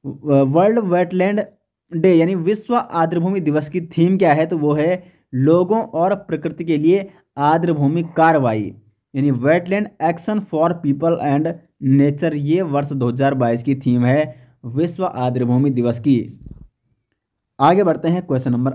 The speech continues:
आठ की ओर। दोस्तों आपको हमारी ये सीरीज कैसी लग रही है जरूर कमेंट बॉक्स में बताएं। और दोस्तों जो आगे विशेषकर जो पीसीएस की, पीसीएस एग्जाम की तैयारी कर रहे हैं आप लोगों में से, उनके लिए काफ़-, ये सीरीज काफ़ी इंपॉर्टेंट है। वैसे तो सभी एग्जामों के लिए इंपॉर्टेंट,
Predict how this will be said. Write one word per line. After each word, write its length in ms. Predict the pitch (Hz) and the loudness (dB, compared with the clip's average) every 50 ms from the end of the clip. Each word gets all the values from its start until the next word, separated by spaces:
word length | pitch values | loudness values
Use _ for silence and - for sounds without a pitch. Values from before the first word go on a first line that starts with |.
| - 131 | -4 -4
आठ 220 | 135 127 117 117 | -4 -2 -2 -2
की 80 | 131 120 | -2 -2
ओर। 200 | 113 107 107 - - - _ _ _ - | -2 -2 -4 -10 -18 -20 _ _ _ -8
दोस्तों 360 | 123 131 165 185 190 196 233 | 0 2 2 2 4 2 2
आपको 240 | 185 185 185 185 196 | 2 2 2 2 0
हमारी 220 | 175 175 185 196 | 0 2 2 2
ये 60 | 202 202 | 0 -2
सीरीज 360 | 202 - - 143 165 170 165 | -2 -4 -2 0 0 -2 -2
कैसी 280 | - 156 151 147 180 | -2 -4 -2 0 2
लग 140 | 175 170 165 | 0 2 2
रही 160 | 170 175 180 | 2 2 2
है 120 | 180 185 185 | 2 2 2
जरूर 260 | 160 147 143 156 156 | 2 2 0 0 0
कमेंट 260 | 156 143 143 147 147 151 | 0 0 0 2 0 0
बॉक्स 160 | 147 143 151 | -2 -2 -2
में 80 | 151 | -2
बताएं। 340 | 139 139 147 151 170 180 185 185 - _ _ _ - _ | -2 0 0 0 0 -2 -4 -10 -14 _ _ _ -12 _
और 120 | 160 147 | -4 -2
दोस्तों 400 | 156 180 190 185 185 208 214 214 - - - _ _ _ _ _ | 0 2 0 0 0 0 -2 -2 -2 -6 -14 _ _ _ _ _
जो 200 | 151 135 135 170 | -6 0 2 2
आगे 320 | 185 175 180 180 180 202 196 | 4 4 4 2 2 2 2
विशेषकर 440 | 165 160 - 190 175 170 - 196 185 | 0 0 -2 -2 -4 -2 -4 -2 0
जो 140 | 196 208 202 - - _ _ _ _ _ | 0 -2 -2 -4 -10 _ _ _ _ _
पीसीएस 300 | - 175 175 165 220 208 | -6 -6 -2 0 -2 0
की, 160 | 208 226 226 220 | 0 0 -2 -2
पीसीएस 480 | - - - 165 170 170 170 202 196 | -2 -6 -8 -6 -6 0 0 0 0
एग्जाम 260 | 202 180 165 175 175 | 0 2 2 2 0
की 60 | 175 180 | 0 0
तैयारी 340 | - 160 156 160 165 170 | 2 4 4 4 4 2
कर 140 | 165 156 143 | 0 0 0
रहे 80 | 143 151 | 2 2
हैं 80 | 160 | 2
आप 180 | 160 143 139 131 | 2 0 0 0
लोगों 180 | 143 135 131 135 | 0 0 0 0
में 100 | 139 135 | -2 -2
से, 360 | 135 175 175 185 - _ _ _ _ _ _ _ _ - | -2 -4 -4 -4 -8 _ _ _ _ _ _ _ _ -4
उनके 220 | 160 156 156 165 | -4 -4 -2 -2
लिए 100 | 170 180 | -4 -2
काफ़-, 380 | 175 - 143 143 143 - - - | -2 -2 -2 -2 -2 -4 -10 -4
ये 160 | 147 151 156 151 | 0 0 0 0
सीरीज 320 | 151 - 147 139 151 147 | 0 0 0 0 0 0
काफ़ी 260 | 143 139 123 123 123 151 | 0 0 0 0 0 -2
इंपॉर्टेंट 500 | 143 139 131 123 123 117 113 120 117 98 | 0 0 0 2 0 0 0 0 0 0
है। 180 | 113 98 - - - _ _ _ _ - | -2 -4 -6 -12 -18 _ _ _ _ 0
वैसे 240 | 135 147 160 175 | 2 2 2 2
तो 60 | 190 185 | 0 -2
सभी 220 | 190 185 170 185 | -2 2 2 2
एग्जामों 340 | 220 208 190 180 185 180 190 | 2 2 2 0 0 0 0
के 60 | 190 | -2
लिए 100 | 190 196 | -2 -2
इंपॉर्टेंट, 400 | 190 190 165 180 180 185 190 180 | -2 -2 -2 -2 -2 -2 -2 -6